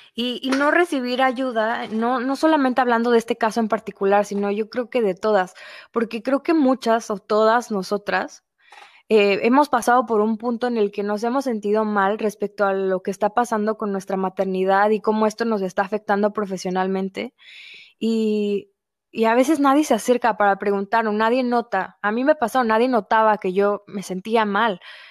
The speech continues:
me veía mal. Y, y te juro que de alguna manera empezar con este proyecto de, de podcast me ha ayudado mucho a,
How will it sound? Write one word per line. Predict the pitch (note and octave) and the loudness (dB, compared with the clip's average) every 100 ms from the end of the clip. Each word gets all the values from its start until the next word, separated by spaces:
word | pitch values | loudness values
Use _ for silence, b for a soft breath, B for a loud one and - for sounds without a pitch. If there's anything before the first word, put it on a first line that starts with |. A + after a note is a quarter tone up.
| B | B
me | A#3 | 2
veía | A#3 G#3+ G3+ D4 D#4 | 2 2 2 2 0
mal. | G#3 G3 F3+ F3 b b b b | 0 -2 -4 -10 b b b b
Y, | - A#3+ B3 B3 A#3+ A#3+ G#3 _ _ | -8 -4 -2 -4 -4 -8 -12 _ _
y | A#3+ | -6
te | - | -4
juro | B3 - D#4 G4 | -2 2 2 2
que | D#4+ | 2
de | A#3 | 4
alguna | A3 C4 | 2 0
manera | D4+ A3+ G3+ A#3+ | 0 2 2 0
empezar | B3 G#3 G#3+ | -2 -2 -2
con | G#3 C#4 | 0 -2
este | A#3 B3+ | -2 -4
proyecto | A3 G#3 F#3+ F3+ A3+ | -4 -2 -2 -2 -4
de, | A3+ F3+ F3+ - _ | -2 -2 -6 -14 _
de | _ F#3 F#3+ | _ -6 -6
podcast | - G#3 G3+ - G#3 C#4+ - B B B B | 0 0 0 -6 -8 -10 -20 B B B B
me | A3 | 0
ha | |
ayudado | A#3+ E4 D#4 C#4 D4+ | 4 6 6 6 4
mucho | C4+ B3+ B3+ C#4 D4 - | 2 0 0 4 4 2
a, | G#3+ G#3 G3 F#3+ F#3+ F#3 | 0 2 2 2 2 0